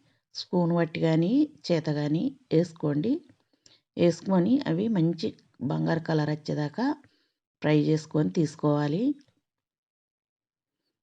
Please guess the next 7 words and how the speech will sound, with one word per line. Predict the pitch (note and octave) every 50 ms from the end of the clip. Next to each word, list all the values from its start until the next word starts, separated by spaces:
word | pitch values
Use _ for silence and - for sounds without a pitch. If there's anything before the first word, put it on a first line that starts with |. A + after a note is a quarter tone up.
| _ _ _ -
అప్పుడే | C#3 C#3 - D#3 F3 A3 B3 - - _ _ _ _ _ _ -
మనకు | E3 D#3 C#3+ C#3 - -
టేస్టీగా | - D3+ D3+ D3+ D3+ - - D#3+ D3+ D3+
ఉంటాయి, | D#3 D#3 D#3 D3+ D3+ G3+ B3+ E4 F4 - _ _ _ _ _ _ _ _ _ _ _ -
పచ్చిగా | E3 D#3+ D#3+ - - D3 D3
లేకుండా | D3 D3 C#3+ C#3 - - C#3+ C#3+ C#3+ D#3
ఉంటాయి. | C#3+ C#3+ C3+ D3 D#3 F#3+ B3